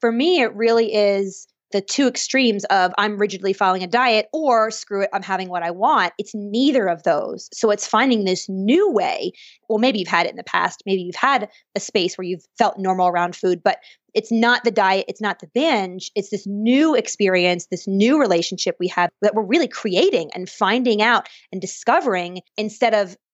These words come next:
finding something in our past of like, "Right, when I was binging, that was eating what I want, so that's what I'm gonna do." It's like, no, let's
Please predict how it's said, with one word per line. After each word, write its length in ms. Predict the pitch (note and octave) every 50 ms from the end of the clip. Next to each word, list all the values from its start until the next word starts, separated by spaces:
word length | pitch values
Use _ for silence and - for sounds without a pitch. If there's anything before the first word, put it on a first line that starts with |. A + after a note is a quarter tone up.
| _
finding 300 | - A#3 A#3+ A#3+ A#3 G#3+
something 260 | G#3 - A3+ G3 G#3
in 100 | G3+ F#3+
our 120 | F3+ A3 -
past 640 | - - - D#4+ F4+ F4 F#3 F3+ F#3 F3+ - - - _
of 120 | G#3+ F#3+ F3
like, 240 | F#3 F3 F3+ F#3
"Right, 280 | - C#4+ D#4+ D4+ - A#3+ _ _ _ _ _
when 160 | A3+ A#3+ B3
I 40 | A3+
was 140 | A3 A3 A3
binging, 400 | - D4+ D#4+ C#4+ A3 A#3+ A3 A3
that 140 | A3 G#3
was 100 | A3+ G#3+
eating 180 | - A3+ A3 G#3+
what 120 | G#3 G#3
I 80 | G3 F#3+
want, 440 | F#3+ F#3 A3+ B3+ B3 A#3 A3 - _
so 220 | - - A3 G3
that's 260 | G3 F3 G#3+ G#3 G#3
what 80 | - A3
I'm 80 | G3 F#3
gonna 120 | F3+ F3
do." 280 | E3+ _ - A3 G#3+ E3+
It's 120 | D3+ -
like, 80 | - _
no, 340 | F3+ G3 A3+ C4 C#4 B3 G3+
let's 240 | F3+ G3 - -